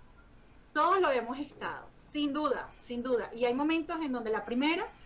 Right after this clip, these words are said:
siempre agarro mi, mi app con mis aplicaciones de dónde voy. Pero también tengo diferentes técnicas. Mira, te presento el pizarrón. <laughs>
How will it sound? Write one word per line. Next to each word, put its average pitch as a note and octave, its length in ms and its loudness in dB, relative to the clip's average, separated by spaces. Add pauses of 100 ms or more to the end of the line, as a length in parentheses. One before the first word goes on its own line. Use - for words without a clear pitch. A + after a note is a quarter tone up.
(240)
siempre C#4+ 300 -2
agarro D4 420 2
mi, C4 360 -4
mi B3 200 -4
app C4 280 2
con C#4+ 140 -2
mis A#3+ 260 -4
aplicaciones A#3 720 0
de C#4 60 0
dónde G#3 260 0
voy. F3 220 -2 (360)
Pero C4 220 2
también C#4 320 4
tengo F4+ 200 4
diferentes C4 640 0
técnicas. G3+ 440 -6
Mira, G#3+ 260 -10 (640)
te C4+ 140 -2
presento C#4+ 540 -2
el F4+ 100 2
pizarrón. G#3+ 640 0
<laughs> - 320 -16